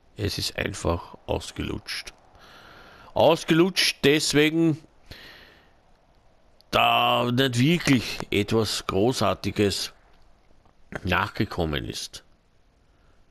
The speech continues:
Ja. Zwar hat man am Dezember, muss man dazu sagen, noch mit der großen Hoffnung gehabt, mit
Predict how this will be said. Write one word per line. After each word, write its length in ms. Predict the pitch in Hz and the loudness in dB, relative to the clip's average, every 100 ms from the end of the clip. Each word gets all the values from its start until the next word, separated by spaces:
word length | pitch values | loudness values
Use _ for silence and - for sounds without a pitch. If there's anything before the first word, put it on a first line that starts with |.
| _ - | _ -10
Ja. 240 | - 101 - _ _ - - - - - - - - | -4 -4 -4 _ _ -20 -20 -20 -20 -20 -20 -20 -2
Zwar 240 | 117 113 | 2 4
hat 440 | 117 151 - - - - - _ _ | 4 0 -4 -12 -16 -20 -20 _ _
man 300 | 98 104 92 85 - - _ - | -2 0 0 -8 -20 -20 _ -16
am 300 | - 87 90 90 _ - | -4 -2 -2 -6 _ -10
Dezember, 500 | - - 92 123 110 | -8 -2 0 2 2
muss 200 | 95 92 | 2 0
man 120 | 92 | 0
dazu 260 | 90 92 95 | -2 -2 -4
sagen, 420 | 107 92 101 101 - - - - - - - - - | 0 0 0 -2 -6 -20 -20 -20 -20 -20 -20 -20 -4
noch 160 | 107 98 | -2 0
mit 160 | 104 | 0
der 80 | 104 | 0
großen 440 | 98 104 113 117 101 | 2 2 2 0 2
Hoffnung 420 | 107 107 113 107 | 2 2 -2 2
gehabt, 420 | 107 101 110 - | 2 2 0 0
mit 240 | 104 101 | 0 0